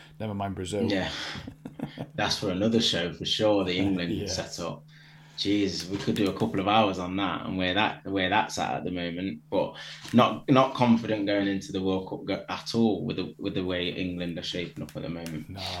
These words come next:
Speaker 2: But no, what's your score prediction for today then, Liverpool?
Speaker 1: Um, so I'm gonna rule with my heart, of course. So I'm gonna, I mean, it's hard. We're gonna know. The team's gonna be announced in two minutes. We're gonna know if Nunez is fit or not.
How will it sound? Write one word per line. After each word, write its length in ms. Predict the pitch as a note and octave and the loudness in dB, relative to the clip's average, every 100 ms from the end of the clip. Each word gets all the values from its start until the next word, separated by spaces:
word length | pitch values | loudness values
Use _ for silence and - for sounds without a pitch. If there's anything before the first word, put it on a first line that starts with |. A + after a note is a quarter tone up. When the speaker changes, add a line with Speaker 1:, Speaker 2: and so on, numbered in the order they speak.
| - | 4
Speaker 2:
But 140 | C3 | 10
no, 160 | D3+ D3 | 12 12
what's 180 | D3+ D3+ | 10 6
your 80 | D3+ | 4
score 280 | - E3+ | 6 6
prediction 440 | D3 C3+ - - G#2 | 6 4 2 -2 -4
for 80 | - | -4
today 280 | A#2 A#2+ B2+ | 2 4 6
then, 180 | G#2 | 4
Liverpool? 480 | G2 A2 G2+ F2+ F#2 - - - | 2 0 -4 -6 -10 -12 -12 0
Speaker 1:
Um, 580 | C3+ C#3 D3 D3+ C#3 - - - - - | 4 6 6 4 2 -2 -18 -20 -16 -4
so 140 | C3+ | 0
I'm 100 | C#3+ | 2
gonna 160 | D#3 D#3 | 4 4
rule 260 | C3+ D3 | 4 6
with 160 | C#3+ C3+ | 6 4
my 120 | B2 | 2
heart, 320 | C3 C3 - | 4 6 4
of 100 | G#2+ | 0
course. 560 | - A#2+ B2+ - - - - - - - - | 0 0 0 -2 -8 -12 -20 -20 -20 -20 -20
So 360 | - C3 A#2+ A#2 | -8 -2 0 0
I'm 200 | A#2+ C3 | 0 -2
gonna, 580 | B2+ C3 B2 A#2+ A#2 A2 - - - - - - - - - - - - - - - - - - - | 0 0 2 2 2 -2 -8 -20 -20 -20 -20 -20 -20 -20 -20 -20 -20 -20 -20 -20 -20 -16 -10 -8 -8
I 80 | - | -6
mean, 120 | A#2+ C3+ | -2 0
it's 120 | B2 | 2
hard. 240 | F#3 E3 | 6 6
We're 80 | C#3+ | 6
gonna 220 | C3+ D3 | 0 0
know. 180 | A2+ C3 | 2 2
The 100 | A2+ | 2
team's 260 | G2+ C#3 C3 | 0 0 0
gonna 120 | A2+ | -2
be 80 | G#2+ | -2
announced 340 | G#2+ A2 - | 0 0 -2
in 100 | G#2 | -6
two 220 | G2 A#2 | -4 0
minutes. 520 | A2 A#2 G#2+ - - - - - | 0 0 -2 -4 -10 -10 -18 -18
We're 100 | - | -8
gonna 160 | A#2+ A#2 | -2 0
know 160 | A2 G#2 | 0 0
if 140 | - | -2
Nunez 420 | A2 A2 A2 G#2 | -2 0 0 -2
is 100 | G2+ | -6
fit 240 | - A#2+ - | -4 -4 -2
or 100 | G2 | -4
not. 320 | F#2+ G#2 | -2 -4